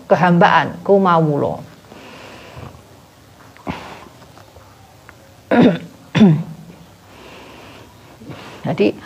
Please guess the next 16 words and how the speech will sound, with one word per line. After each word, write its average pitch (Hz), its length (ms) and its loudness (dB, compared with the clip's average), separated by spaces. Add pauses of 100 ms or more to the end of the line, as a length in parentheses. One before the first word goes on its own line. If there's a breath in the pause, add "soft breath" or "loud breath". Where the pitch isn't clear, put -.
(480 loud breath)
napa, 185 560 2 (240)
tidak 226 420 2
perlu 269 380 4
kita, 175 420 2 (320)
kita 165 400 2
meneliti, 180 880 4
me-, 165 320 -2 (320)
napa 147 300 -8
nggih, - 140 -10 (100)
meneliti 190 680 2
dengan, 170 320 2 (720 loud breath)
dengan 165 320 -4 (160)
mendetail. 175 720 4 (240)
Kenapa 226 540 2
kok 160 160 2
ada 196 560 2